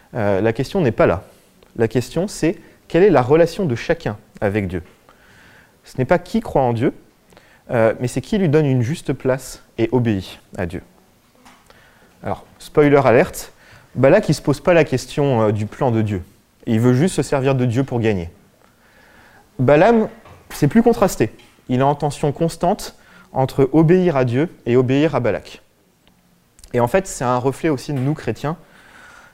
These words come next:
Euh, si on est chrétien, on croit en Dieu, mais est-ce qu'on obéit ?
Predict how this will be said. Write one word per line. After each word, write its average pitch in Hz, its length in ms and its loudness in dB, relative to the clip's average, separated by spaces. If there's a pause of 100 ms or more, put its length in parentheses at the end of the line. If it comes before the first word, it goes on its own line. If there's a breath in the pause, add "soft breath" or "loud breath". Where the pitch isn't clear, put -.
(120 loud breath)
Euh, 113 480 4 (180)
si - 180 -16
on 143 100 -6
est 139 60 -6
chrétien, 151 220 -4
on 117 80 0
croit 170 220 0
en 160 80 2
Dieu, 151 160 4
mais 151 220 0 (180)
est-ce 151 180 0
qu'on 160 160 -4
obéit ? 120 420 -4